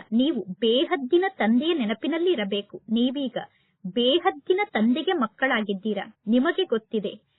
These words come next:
ನಾವೀಗ ಪರಮಾತ್ಮ ತಂದೆಯ ಶ್ರೀಮತದಂತೆ ನಡೆದು ಏಕೆ ಪರಮಾತ್ಮ ತಂದೆಯ ಮೂಲಕ ಸಂಪೂರ್ಣ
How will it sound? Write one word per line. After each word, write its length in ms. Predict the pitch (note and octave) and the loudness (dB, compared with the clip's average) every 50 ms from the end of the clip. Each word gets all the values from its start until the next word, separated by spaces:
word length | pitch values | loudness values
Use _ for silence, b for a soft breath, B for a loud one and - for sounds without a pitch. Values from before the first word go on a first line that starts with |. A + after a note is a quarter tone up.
| _ _ _ - | _ _ _ -2
ನಾವೀಗ 560 | G#3+ A3 A3 G#3 A3+ C4 C#4 F4 F4 F4 - - - - _ _ - | 0 2 4 4 2 2 4 2 2 2 0 -4 -8 -8 _ _ -2
ಪರಮಾತ್ಮ 600 | A3+ A3 A#3 A#3+ B3 C4+ D4+ F4 - - - G4 | 0 0 2 2 0 0 0 -2 -2 -2 -2 -2
ತಂದೆಯ 460 | G4+ - A#3 G#3 A3+ B3 C#4+ D4+ F4 | 0 0 2 2 2 2 2 0 -2
ಶ್ರೀಮತದಂತೆ 920 | F4+ - - - B3 D4 D#4+ E4+ F4+ F#4+ F#4+ F#4+ - F4+ F4 F4+ F4 F#4+ | -4 -4 -6 -4 -2 0 0 0 0 0 0 -2 -2 0 0 -2 -2 -2
ನಡೆದು 380 | F#4 C#4+ A#3 G#3+ A#3 G3+ G3 D#3+ - _ _ _ _ _ _ _ _ _ - | -2 -2 -2 -2 -4 -4 -6 -10 -14 _ _ _ _ _ _ _ _ _ -2
ಏಕೆ 320 | A3+ B3+ D4 F#4 - A4+ | 0 2 2 2 2 0
ಪರಮಾತ್ಮ 640 | - - - G#3+ A3 A3+ A#3 C4 D#4 - - - G4 G#4 | 0 2 2 0 2 2 2 0 0 0 -2 -2 -4 -2
ತಂದೆಯ 420 | - A#3 G#3 A3 A#3 C#4 C#4+ D#4+ | 0 0 0 2 2 0 0 -2
ಮೂಲಕ 420 | D#4 C4+ A3+ G#3+ A3 A#3 - - | -2 -2 -2 -2 -2 -4 -6 -8
ಸಂಪೂರ್ಣ 840 | - - _ _ - - A#3+ C4 D#4+ F4 _ - F#4 G4 G4+ G4+ G4+ | -10 -10 _ _ -4 -2 0 0 -2 -4 _ 0 2 2 4 4 2